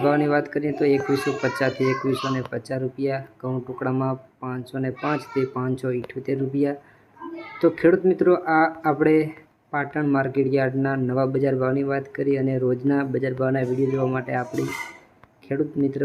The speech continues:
ગુજરાત ચેનલને સબસ્ક્રાઇબ કરી નાખજો, સાથે બેલ આઇકનને પ્રેસ કરજો અને વીડિયો સારો લાગે તો તમારા મિત્રો સાથે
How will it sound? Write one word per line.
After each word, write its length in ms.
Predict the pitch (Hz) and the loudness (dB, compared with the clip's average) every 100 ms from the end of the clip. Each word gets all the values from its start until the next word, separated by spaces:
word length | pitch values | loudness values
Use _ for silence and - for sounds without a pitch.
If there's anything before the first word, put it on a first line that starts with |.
| 131 | 0
ગુજરાત 300 | 131 131 127 | 2 0 0
ચેનલને 360 | 131 127 127 127 | -2 -2 0 -2
સબસ્ક્રાઇબ 560 | 120 123 - - 143 139 | -4 -8 -8 -2 0 0
કરી 180 | 139 143 | 0 0
નાખજો, 320 | 143 143 147 147 147 - | -2 -2 0 0 0 -2
સાથે 380 | 131 131 131 131 131 131 | -4 -2 0 2 0 0
બેલ 200 | 139 139 131 | 0 0 -2
આઇકનને 400 | 131 135 139 139 135 | -6 -4 -2 -2 -2
પ્રેસ 300 | 139 143 143 - | -2 -2 -2 -6
કરજો 300 | 151 156 143 | -2 2 2
અને 160 | 131 131 131 - - - - - 131 | 2 0 -2 -8 -18 -20 -20 -4 2
વીડિયો 260 | 139 156 | 4 4
સારો 140 | 151 143 | 2 2
લાગે 160 | 143 139 139 | 2 0 -2
તો 100 | 135 | -2
તમારા 300 | 135 135 135 127 | -2 0 0 0
મિત્રો 260 | 131 - 139 | -2 -2 -4
સાથે 300 | 139 135 | -2 -4